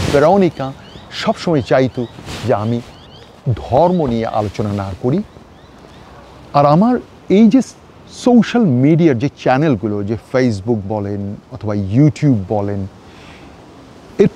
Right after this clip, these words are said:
পেছনে কিন্তু আমার কিছু, আমার উপদেষ্টা, আমার কো-অ্যাডমিন আছে, তাদেরও একই কথা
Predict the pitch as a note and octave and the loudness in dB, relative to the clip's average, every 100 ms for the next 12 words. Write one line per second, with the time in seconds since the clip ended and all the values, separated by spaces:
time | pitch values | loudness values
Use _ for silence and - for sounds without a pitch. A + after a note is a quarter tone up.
0 | - G3+ A#3 - D#4 - D#3 B2 G#2+ G#2 | 2 2 4 4 2 2 2 2 0 -2
1 | C3 - A#2+ A#2 - - - G#2 G#2 - | -6 -2 -2 -2 -4 -12 -4 -2 -2 -2
2 | A2+ A2+ C3+ - - - D3+ E3+ - G#2+ | 0 0 -2 -6 -14 -8 -6 -6 -6 -6
3 | G2+ - B2+ C3 B2+ A#2+ G#2 B2+ D3 D3+ | -6 0 0 2 4 2 2 0 0 -4
4 | - A2 - G3 - - - - - B2+ | -6 -8 -6 -8 -10 -20 -20 -20 0 2
5 | A#2 A#3+ A#3+ C3+ C3+ B3+ A#3 - D3 - | 4 4 4 4 2 2 2 2 -4 -4